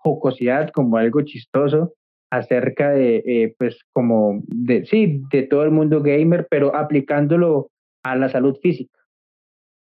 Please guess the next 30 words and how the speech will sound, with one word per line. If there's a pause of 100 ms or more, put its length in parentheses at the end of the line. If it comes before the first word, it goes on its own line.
(160)
Entonces,
e-,
eso
es
lo
que
aplico
ahí
y
de
vez
en
cuando
también
lanzo
cierto
tip. (240)
Pero,
digamos,
en
lo
que
más
me
gusta
o
en
lo
que
más